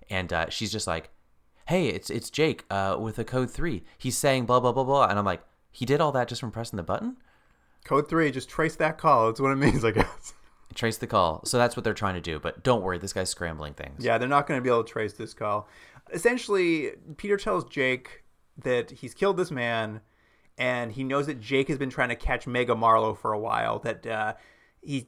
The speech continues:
Speaker 2: taken him to trial before. Mega Marlowe just can't, can't get taken down. He's too good. He's too good. Jake can't, like, tie him to any crimes. But now that he's killed this guy, he's like, "Hey, maybe you and I should team up together. I did a favor for you. Maybe we should, like, work together, take tech out,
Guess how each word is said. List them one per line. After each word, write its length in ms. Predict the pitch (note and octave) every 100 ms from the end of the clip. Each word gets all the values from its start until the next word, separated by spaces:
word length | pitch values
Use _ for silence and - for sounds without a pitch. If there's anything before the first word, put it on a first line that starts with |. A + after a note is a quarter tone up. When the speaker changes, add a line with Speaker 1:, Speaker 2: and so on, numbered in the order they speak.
| -
Speaker 2:
taken 280 | E3+ E3 D#3
him 60 |
to 60 | C3+
trial 540 | - - - C#3+ B2+
before. 400 | B2+ B2 C3 B2
Mega 200 | B2 C3+
Marlowe 240 | C3 B2+ A#2+
just 200 | A#2+ -
can't, 280 | A#2+ A2 - -
can't 240 | - C#3
get 140 | C3 B2+
taken 300 | - A2 G#2+
down. 140 | A2
He's 100 | A#2
too 140 | - F3+
good. 340 | A#2 C#3 A#2+
He's 120 | A2+ -
too 120 | G3
good. 240 | C3 A#2
Jake 200 | A#2 C3
can't, 280 | - C3 A#2 -
like, 240 | A2+ G#2+
tie 200 | - C3
him 80 | A#2
to 100 | G#2+
any 100 | A2
crimes. 540 | G2+ - G#2+ G#2 A2+ - - - -
But 200 | B2+ - _
now 260 | C3 C#3 D3+
that 160 | F3 C#3+
he's 180 | C#3
killed 540 | - - A3+ G#3 B2+ A2
this 140 | D#3
guy, 300 | - - G#2+
he's 120 | A2
like, 140 | A2+ A2+
"Hey, 260 | D3+ A#2 - _ _ -
maybe 200 | E3 D#3
you 220 | C#3 G3
and 100 | E3+
I 120 | D#3
should 160 | D#3+ D3+
team 200 | - B2+
up 140 | C3
together. 460 | - - - - B2
I 120 | -
did 120 | C3+ D3+
a 40 |
favor 320 | D3 C3+ B2+
for 180 | A#2+ B2+
you. 300 | A#2 B2+ B2
Maybe 260 | A#2+ A2+ A#2
we 120 | A#2
should, 180 | - G#2+
like, 200 | A2+ A2
work 240 | A#2 B2+ B2+
together, 340 | A#2 A#2 A#2
take 360 | A2 - C3+ -
tech 300 | - B2+ -
out, 340 | A2 G#2+ A2